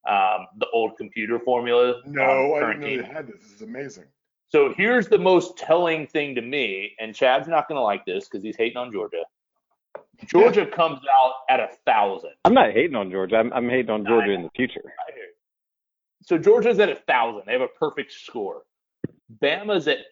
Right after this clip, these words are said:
Speaker 1: point nine zero. So Georgia's one point zero zero zero zero zero. Bama's at point nine zero. That's a massive gap compared to historical B C S formula.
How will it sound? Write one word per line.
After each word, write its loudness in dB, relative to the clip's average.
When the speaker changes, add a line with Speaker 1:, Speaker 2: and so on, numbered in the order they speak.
Speaker 1:
point -6
nine -2
zero. -10
So -10
Georgia's -2
one 0
point -2
zero 2
zero 2
zero 2
zero 0
zero. 0
Bama's 2
at 0
point 0
nine 0
zero. -4
That's 2
a 4
massive -2
gap 0
compared -4
to -6
historical -6
B -12
C -12
S -8
formula. -20